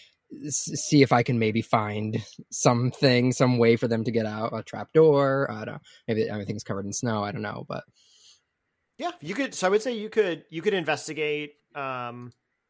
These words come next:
Speaker 2: you could also
Speaker 1: And
Speaker 2: do,
Speaker 1: the
Speaker 2: like, an investigate a mystery in the, in the alleyway.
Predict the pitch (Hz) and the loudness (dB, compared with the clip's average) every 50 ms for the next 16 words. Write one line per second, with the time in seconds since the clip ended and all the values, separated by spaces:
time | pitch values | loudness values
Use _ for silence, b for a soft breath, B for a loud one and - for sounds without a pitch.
0 | _ _ _ _ _ _ _ _ 156 160 160 - 190 170 - 135 127 123 117 - | _ _ _ _ _ _ _ _ -12 -8 -2 0 0 0 2 2 2 2 2 2
1 | 143 139 - 143 139 143 135 - - 139 143 135 127 127 120 - - 143 143 139 | 0 -2 -2 -4 -6 -6 -6 -8 -6 -6 -4 -4 -4 -4 -8 -6 -6 -4 -6 -6
2 | 131 127 135 - 135 131 127 131 - 117 123 120 135 151 170 180 190 196 214 | -6 -8 -12 -12 -12 -12 -12 -12 -12 -12 -12 -12 -12 -10 -10 -8 -8 -8 -10